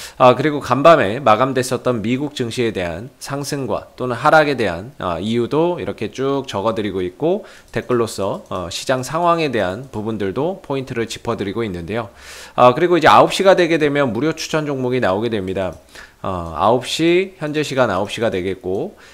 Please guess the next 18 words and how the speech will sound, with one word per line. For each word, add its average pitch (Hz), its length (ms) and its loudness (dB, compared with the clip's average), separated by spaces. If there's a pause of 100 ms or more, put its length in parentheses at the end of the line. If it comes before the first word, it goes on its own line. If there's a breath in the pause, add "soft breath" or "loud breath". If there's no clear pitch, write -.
(140 loud breath)
흥국화재, 165 1080 -2
어, 85 400 -8
추천 160 340 -6
종목의 123 360 -2
종목명, 107 720 -4
그 - 100 -12
다음에 98 220 -2
이제 90 120 -4
매수가, 104 580 -2 (260)
그 95 60 -10
다음에 98 220 -6
일 143 140 0
차 165 160 0
목표가, 139 760 0 (200 loud breath)
손절가 165 680 -2 (260)
함께 156 360 0
제시가 107 360 0
되고요. 107 400 -4